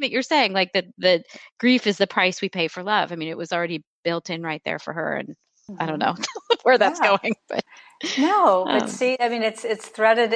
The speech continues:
Speaker 2: it's, it's threaded in, into all the stories since the beginning of time, right? I mean, really, when you
Speaker 1: Mm-hmm.
Speaker 2: look at it, and, I mean, if you look for it, you could find it. I mean, that's what I mean. You say thread, you follow the thread, right? But,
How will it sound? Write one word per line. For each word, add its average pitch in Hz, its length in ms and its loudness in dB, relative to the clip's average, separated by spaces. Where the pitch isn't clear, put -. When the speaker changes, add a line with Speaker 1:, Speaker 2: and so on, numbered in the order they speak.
Speaker 2:
it's, 208 360 -4
it's 214 180 -8
threaded 226 500 0
in, 214 160 -6
into 202 380 -4
all 214 160 4
the 220 100 -6
stories 226 540 0
since 214 340 -8
the 208 100 -12
beginning 233 380 2
of 226 100 -2
time, 247 400 0
right? 208 340 -2
I 208 60 0
mean, 196 180 -4
really, 220 420 4
when 208 160 -4
you 185 60 -8
Speaker 1:
Mm-hmm. 190 80 -4
Speaker 2:
look 247 180 -4
at 175 200 -2
it, 202 220 -2
and, 190 140 -10
I 202 100 2
mean, 202 120 -2
if 180 120 -4
you 196 80 0
look 254 200 4
for 196 260 4
it, 214 100 2
you 202 60 -2
could 196 260 -6
find 170 300 0
it. 170 100 0
I 160 100 -2
mean, 170 160 -6
that's 180 180 -6
what 180 60 -4
I 170 40 -4
mean. 160 140 -6
You 156 60 -8
say 175 180 -6
thread, 170 460 0
you 175 60 -4
follow 165 320 4
the 180 100 -6
thread, 160 380 0
right? 180 300 0
But, 170 180 -2